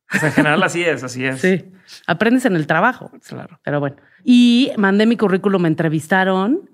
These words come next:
Speaker 2: y pasé las entrevistas y, y entré. Y era
Speaker 1: Ujú.
Speaker 2: una chamba mucho más, o sea, de mucho más alto nivel, este,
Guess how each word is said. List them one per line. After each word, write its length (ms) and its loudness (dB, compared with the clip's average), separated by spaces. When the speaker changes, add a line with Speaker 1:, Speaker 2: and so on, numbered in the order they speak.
Speaker 2:
y 440 0
pasé 260 -4
las 160 0
entrevistas 480 0
y, 60 -8
y 280 -2
entré. 420 -2
Y 120 0
era 120 2
Speaker 1:
Ujú. 60 2
Speaker 2:
una 180 0
chamba 560 -2
mucho 520 2
más, 600 0
o 80 -8
sea, 140 2
de 60 2
mucho 280 0
más 200 0
alto 260 0
nivel, 600 0
este, 960 0